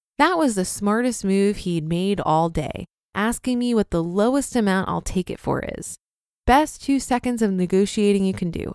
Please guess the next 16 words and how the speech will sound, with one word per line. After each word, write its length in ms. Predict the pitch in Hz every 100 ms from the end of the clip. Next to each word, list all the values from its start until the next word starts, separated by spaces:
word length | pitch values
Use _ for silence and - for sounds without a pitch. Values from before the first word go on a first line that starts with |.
| -
I 140 | 190
almost 420 | - 233 247 247 -
always 400 | 262 302 311 269
lower 340 | 214 190 160 147
it 140 | -
when 120 | 165
simply 400 | 151 185 - 165
asked. 560 | 165 165 - - - - _ _ _ _ _ _ _ _ -
So 180 | - 359
I 140 | 370
wasn't 360 | 392 381 370 269
totally 640 | - - 196 226 190 165
a 140 | 131
horrible 400 | 156 156 151 147
person 400 | - 160 156 147
there, 200 | 147 156